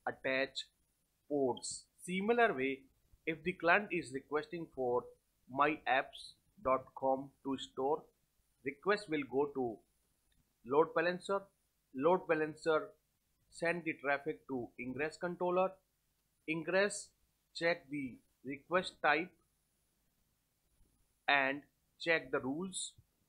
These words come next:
Then ingress controller will send the traffic to required services.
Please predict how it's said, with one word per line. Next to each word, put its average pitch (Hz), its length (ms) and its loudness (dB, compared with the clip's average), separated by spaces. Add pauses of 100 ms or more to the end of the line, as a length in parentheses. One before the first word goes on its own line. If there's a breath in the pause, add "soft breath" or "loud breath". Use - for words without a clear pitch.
(1600)
Then 170 400 2 (200)
ingress 165 480 0
controller 135 520 0 (440)
will 202 280 4
send 170 340 -4
the 165 80 -4 (100)
traffic 127 480 -4
to 120 280 -6 (760)
required 143 600 2 (960)
services. 139 840 -4